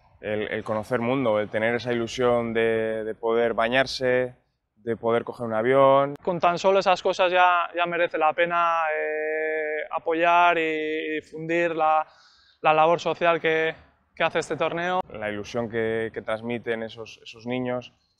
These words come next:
Speaker 1: eh, en los ojos, en, en cómo lo que para nosotros es cotidiano, para ellos es algo extraordinario,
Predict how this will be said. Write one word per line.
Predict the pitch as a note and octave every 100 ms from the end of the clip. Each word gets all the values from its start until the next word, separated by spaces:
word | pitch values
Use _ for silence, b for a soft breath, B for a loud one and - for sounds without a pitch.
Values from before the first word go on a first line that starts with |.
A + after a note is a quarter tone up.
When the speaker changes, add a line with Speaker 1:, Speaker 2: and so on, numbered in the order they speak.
| _
Speaker 1:
eh, | G#2 A2 A2 A2 A2
en |
los | A2 A2
ojos, | C3+ - B2+ B2 B2
en, | A2+ A2+
en | A2 A#2
cómo | A2+ B2 A#2+ A#2+ A#2+ A2+ b b -
lo | A#2+
que | B2 B2+
para | B2+
nosotros | B2+ C#3
es | C3
cotidiano, | - C3 C3 C3+ C3+ C3 A#2
para | A#2+ B2
ellos | B2 A#2
es | A#2+
algo | B2 B2
extraordinario, | A#2+ - A#2+ A#2 B2 D3 D#3